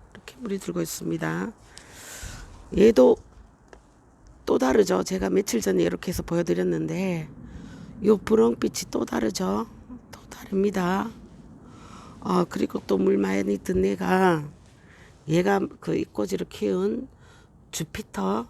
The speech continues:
주니퍼, 주피터 얘가 많이 들었고요. 그리고 루페가 많이 들었습니다. 루페스트리, 아미스타도 끝 라인에 조금 들었고요.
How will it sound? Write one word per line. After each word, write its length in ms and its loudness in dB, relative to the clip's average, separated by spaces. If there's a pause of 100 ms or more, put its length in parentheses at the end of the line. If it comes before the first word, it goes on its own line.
주니퍼, 600 -4
주피터 720 -6
얘가 220 -4
많이 260 -4
들었고요. 420 -10 (1040)
그리고 560 -2
루페가 400 -2
많이 240 0
들었습니다. 800 -6 (760)
루페스트리, 840 -6 (1200)
아미스타도 600 -2
끝 140 -2
라인에 420 0
조금 300 -10
들었고요. 680 -6